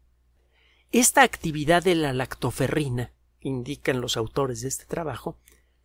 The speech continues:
es esencialmente la misma contra todas las variantes de sars cov dos de las que pudieron echar mano para hacer su estudio,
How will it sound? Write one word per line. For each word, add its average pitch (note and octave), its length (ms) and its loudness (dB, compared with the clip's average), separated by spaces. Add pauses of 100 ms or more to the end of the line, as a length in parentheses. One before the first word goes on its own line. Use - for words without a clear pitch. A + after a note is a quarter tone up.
(340)
es - 540 2
esencialmente F3+ 920 2
la D3 140 0
misma D#3 320 -4
contra C3+ 420 -2
todas G3 560 0
las C#3 380 -2
variantes C3+ 960 -4 (460)
de B2+ 220 -4
sars - 440 0
cov D#3 260 -2
dos D3 420 -2 (440)
de C#3+ 80 -6
las B2+ 180 -2
que - 120 -6
pudieron C#3+ 500 -2
echar C3 320 -4
mano B2 320 -4
para A#2 240 -10
hacer A#2 260 -8
su - 160 -8
estudio, - 440 -8